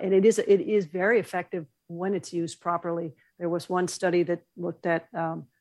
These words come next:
compliance, and in, in communities where people comply and actually do it right, there was, uh, a, a, quite a small number of conflict calls, and in the same,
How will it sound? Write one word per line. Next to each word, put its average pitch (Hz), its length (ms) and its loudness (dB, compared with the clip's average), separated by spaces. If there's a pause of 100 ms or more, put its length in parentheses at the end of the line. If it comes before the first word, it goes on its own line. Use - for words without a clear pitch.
compliance, 185 720 0
and 165 140 -6
in, 170 280 -6
in 180 140 -4
communities 190 720 2 (180)
where 175 260 0
people 170 320 -6
comply 175 760 0
and 170 140 -6
actually 165 420 -4
do 165 220 -2
it - 120 -4
right, 185 320 -2 (500)
there 170 140 -2
was, 165 360 -4 (440)
uh, 170 240 -6 (320)
a, - 100 -6 (160)
a, - 80 -6 (500)
quite 214 200 2
a 170 40 -2
small 170 340 -2
number 196 340 0
of 220 100 -2
conflict 220 500 -2
calls, 220 420 -2
and 170 160 -2
in 170 100 -2
the 160 80 -4
same, 190 520 -2